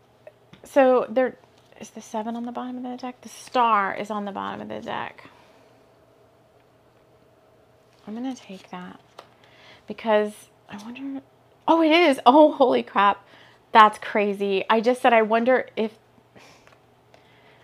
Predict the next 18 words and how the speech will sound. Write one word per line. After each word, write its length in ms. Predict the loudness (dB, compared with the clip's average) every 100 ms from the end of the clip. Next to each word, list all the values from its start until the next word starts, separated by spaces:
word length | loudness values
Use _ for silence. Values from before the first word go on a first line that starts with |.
| -6
this 180 | -4 -4
card 340 | 0 4 4 2
is 140 | -4
gonna 180 | -2 -2
be 60 |
the 100 | -2
next 360 | -4 -4 -6 -12
card. 480 | -4 -2 0 -2 -4
Okay, 200 | -8 -6
this 200 | -6 -6
morning 460 | -4 -2 -2 -2 -2 -2
I 80 | -2
drew 220 | -2 -6
these 200 | -6 -8
exact 440 | -8 -6 -6 -8
same 240 | -12 -10 -12
two 180 | -14
cards. 640 | -14 -8 -4 -2 -4 -6